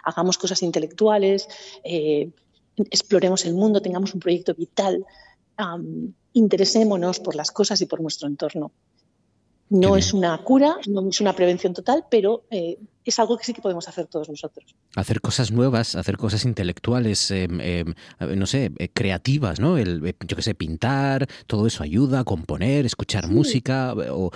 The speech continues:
Speaker 2: o, o, ¿vale con escuchar? ¿Vale con ser receptor, visitar
Speaker 1: Sí,
Speaker 2: museos
Speaker 1: sí.
Speaker 2: y tal? ¿O hay que crea-, hay que intentar crear?
Speaker 1: No, no, no.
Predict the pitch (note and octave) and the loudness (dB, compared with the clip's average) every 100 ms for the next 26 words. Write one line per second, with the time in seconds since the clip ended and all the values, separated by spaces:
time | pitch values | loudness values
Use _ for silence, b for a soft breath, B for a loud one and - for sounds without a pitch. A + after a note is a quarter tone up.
0 | B B - - B2+ C3 C#3 C3 A#2 D#3 | B B -8 -4 -2 0 0 0 0 2
1 | F#3+ F3 D#3+ - - E3+ G#3 B2 C#3+ D#3 | 2 0 0 0 0 0 0 0 0 2
2 | D3 C#3 D3 C#3 B2+ A#2 B2 G#2+ D3+ E3+ | 2 2 2 0 0 -2 -2 -2 0 0
3 | A2+ G2+ G#2 G2 - A#2 A2+ G#2+ A2 D#3+ | 0 0 0 0 2 4 4 2 2 0
4 | A3 B B A#2 B2+ A#2+ A2+ - G#2 F#2 | -2 B B 2 2 0 -2 0 0 0
5 | A2 A#2 A2 G#2+ F#2 - - D2 C#2 - | 0 0 0 0 -2 -2 -2 -4 -6 -16
6 | _ _ _ _ _ _ _ _ _ - | _ _ _ _ _ _ _ _ _ 0
7 | A#3+ D#4+ D#4+ D4+ C#4+ | 4 6 6 6 4